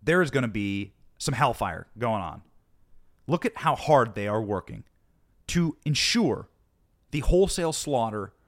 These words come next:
of the unborn in our country. A,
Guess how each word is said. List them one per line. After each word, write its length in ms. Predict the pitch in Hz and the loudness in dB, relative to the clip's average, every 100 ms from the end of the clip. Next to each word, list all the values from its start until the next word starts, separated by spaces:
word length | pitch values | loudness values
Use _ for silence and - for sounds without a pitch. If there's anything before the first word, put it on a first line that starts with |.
| _ _ _ | _ _ _
of 600 | 135 131 120 117 113 - - _ _ _ _ _ _ _ _ 139 | 0 0 0 -2 -4 -12 -20 _ _ _ _ _ _ _ _ -2
the 160 | 165 | 2
unborn 460 | 160 131 117 87 101 _ _ _ _ _ _ | 4 2 -2 -4 -8 _ _ _ _ _ _
in 120 | 151 | -2
our 120 | 135 120 | -2 0
country. 260 | 123 107 | -4 -4
A, 120 | - | -4